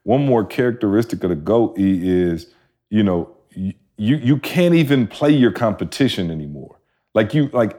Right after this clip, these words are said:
and I mean this in all sincerity, like, Brady, you got nine. Like, you're not even playing Patrick Mahomes. Serena, you wasn't playing that girl the other day. Like, she number one now. You've been number one for twenty years. Like,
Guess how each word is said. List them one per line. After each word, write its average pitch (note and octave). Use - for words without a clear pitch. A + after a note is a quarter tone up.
and B2
I E3
mean D3
this G#2
in G2
all C3
sincerity, G#2+
like, F2+
Brady, D3+
you D#3+
got D3
nine. G#2
Like, G#2+
you're G3+
not F#3
even B2+
playing D#3
Patrick A2
Mahomes. G2
Serena, E3+
you D#3+
wasn't C#3
playing G2+
that F2+
girl G2
the F#2
other F2
day. D#3+
Like, C3
she C#4
number E3+
one B2
now. C3+
You've D3
been D#3+
number D#3
one C#3+
for -
twenty D#3
years. B2
Like, F#2